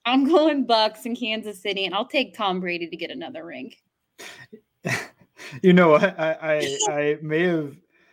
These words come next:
Speaker 2: I may be changing it live because I had no idea that you guys were both picking the one I had in my mind. So we're gonna go full homer, <laughs> and Bengals are going
Speaker 1: Yes!
Speaker 2: back and winning the Super Bowl against the Philadelphia Eagles.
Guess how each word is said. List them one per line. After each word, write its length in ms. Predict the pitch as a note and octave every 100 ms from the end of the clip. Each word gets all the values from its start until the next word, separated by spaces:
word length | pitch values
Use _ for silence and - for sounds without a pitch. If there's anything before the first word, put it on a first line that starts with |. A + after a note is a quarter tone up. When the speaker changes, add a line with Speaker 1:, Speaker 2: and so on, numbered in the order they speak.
| _ -
Speaker 2:
I 80 | E3
may 100 | F3+
be 100 | F3+
changing 480 | - F3 F#3+ G3
it 120 | E3+ D3+
live 560 | D3+ F3+ F3 D#3 D3
because 260 | D#3+ E3 D#3+
I 80 | D#3+
had 120 | D3+
no 220 | D#3 E3+
idea 300 | E3 D#3+ E3
that 120 | D#3+
you 60 | D3+
guys 240 | D#3 D#3
were 140 | D#3 D3+
both 320 | D3 D#3+ D#3+
picking 260 | E3+ E3 D#3
the 60 |
one 160 | D3+ D3+
I 180 | D3 E3
had 200 | F3 E3
in 80 |
my 120 | D3+ C#3
mind. 640 | D3 G3+ G#3 D#3+ D#3 C#3+ -
So 200 | - F#3
we're 120 | G3 C#4
gonna 180 | B3
go 200 | G#3 F#3+
full 480 | F3+ - A#3 B3+ C4
homer, 720 | C4+ D#4+ D4+ D#4 B3 G#3+ G3 - - -
<laughs> 220 | - -
and 200 | C4 F#3+
Bengals 520 | A3 B3+ D#4+ D4+ C4+
are 120 | B3+
going 440 | A3+ B3+ F#4 - D#5
Speaker 1:
Yes! 120 | B3 - -
Speaker 2:
back 180 | - - G#3+ B3+
and 240 | A#3 A#3 A#3
winning 300 | D4 F#4+ F4+
the 100 | E4
Super 460 | - E4 E4 E4
Bowl 420 | C4+ A#3 G#3 G#3 G#3 G#3+
against 380 | A#3 B3 E4+ D#4+
the 140 | B3
Philadelphia 920 | - F#4+ F#4 F#4+ F4+ D#4 D#4+ D4+ C#4 C4+
Eagles. 760 | A#3 A#3 F#3+ F3+ C#3 C3+ -